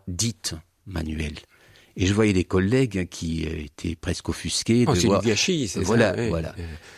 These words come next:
Speaker 1: Et donc,
Speaker 2: les
Speaker 1: on
Speaker 2: métiers
Speaker 1: était,
Speaker 2: manuels, c'est pour
Speaker 1: on
Speaker 2: ceux qui
Speaker 1: était,
Speaker 2: sont mauvais à
Speaker 1: c'était
Speaker 2: l'école, quoi.
Speaker 1: l'échec, c'était
Speaker 2: C'est
Speaker 1: la voie de
Speaker 2: l'échec.
Speaker 1: garage.
Speaker 2: Mm, mm.
Speaker 1: Et, euh,
Speaker 2: Et on en revient
Speaker 1: c'est,
Speaker 2: aujourd'hui à ça ?
Speaker 1: on en revient, c'est un vieux débat.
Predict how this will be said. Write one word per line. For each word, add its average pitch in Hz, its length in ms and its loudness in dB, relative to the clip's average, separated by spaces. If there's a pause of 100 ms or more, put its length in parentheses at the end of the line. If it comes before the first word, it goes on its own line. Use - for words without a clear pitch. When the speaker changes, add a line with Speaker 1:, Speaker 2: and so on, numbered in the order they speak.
(140)
Speaker 1:
Et 95 60 0
donc, 120 180 2
Speaker 2:
les - 60 4
Speaker 1:
on 131 40 6
Speaker 2:
métiers 107 220 6
Speaker 1:
était, 120 100 8
Speaker 2:
manuels, 127 260 6
c'est - 120 2
pour 113 120 4
Speaker 1:
on 120 40 6
Speaker 2:
ceux 120 140 6
qui - 120 4
Speaker 1:
était, 113 60 6
Speaker 2:
sont 110 100 4
mauvais 120 280 4
à 123 60 6
Speaker 1:
c'était 113 80 6
Speaker 2:
l'école, 139 160 4
quoi. 110 80 6
Speaker 1:
l'échec, 101 400 4 (160)
c'était - 260 -2
Speaker 2:
C'est 101 60 6
Speaker 1:
la 90 80 6
voie 90 180 4
de 87 60 -2
Speaker 2:
l'échec. 87 160 -2
Speaker 1:
garage. 87 360 0
Speaker 2:
Mm, 92 200 -4
mm. 87 40 -2 (360)
Speaker 1:
Et, 113 300 6
euh, 92 440 4
Speaker 2:
Et 139 60 6
on 147 100 8
en 165 80 8
revient 156 320 4
Speaker 1:
c'est, 202 60 6
Speaker 2:
aujourd'hui 147 340 4
à 147 80 0
ça ? 170 280 -8 (120)
Speaker 1:
on 110 140 4
en 120 100 4
revient, 107 560 2
c'est - 280 0
un 104 40 4
vieux 98 180 4
débat. 104 380 2